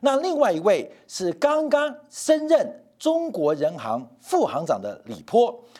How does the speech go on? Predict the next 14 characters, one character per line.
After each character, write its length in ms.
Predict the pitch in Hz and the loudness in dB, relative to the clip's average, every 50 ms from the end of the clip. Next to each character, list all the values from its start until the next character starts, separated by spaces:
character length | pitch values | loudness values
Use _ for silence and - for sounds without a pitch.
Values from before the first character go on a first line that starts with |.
| - - - | -16 -6 0
那 240 | 294 277 240 214 | 0 2 2 2
李 180 | 196 180 180 151 | -2 -4 -6 -8
波 300 | 143 - 285 302 320 320 | -4 0 2 4 2 2
即 180 | 320 - - 156 | 0 -6 -8 0
将 280 | - 214 208 214 190 - | 2 2 2 2 0 -2
接 160 | - 220 220 | 0 2 4
任 200 | 233 208 156 120 - - - | 4 4 2 2 -4 -4 0
I 160 | 208 240 262 | 2 2 2
M 60 | 233 | 2
F 200 | 185 151 - - | 0 -2 -2 -4
的 80 | 110 110 | -8 -8
副 180 | - - 240 170 | -6 -6 -8 -6
主 120 | 113 98 | -6 -8
席， 300 | 85 - - 92 92 95 | -8 -8 -8 -8 -10 -16